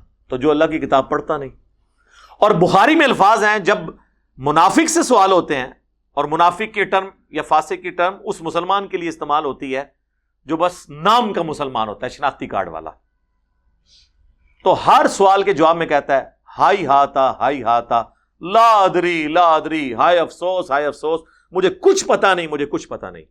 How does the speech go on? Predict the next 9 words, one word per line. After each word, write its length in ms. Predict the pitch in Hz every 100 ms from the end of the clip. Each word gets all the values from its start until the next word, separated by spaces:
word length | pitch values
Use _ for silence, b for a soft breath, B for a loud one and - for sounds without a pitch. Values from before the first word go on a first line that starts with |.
| _ _ _ _ _ _ _ _ _ _ _ _ _ _ _ _ _ _ _ _ _ _ _ _ _ _ _ _ _ _ _ _ _ _ -
تو 80 |
فرشتے 400 | 127 151 160 190
کہتے 340 | 180 156 156 160
ہیں 60 |
کہ 120 | 165 175
"تو 160 | 165
نے 100 | 165
خود 460 | 156 - 226 214 -
پڑھ 180 | 170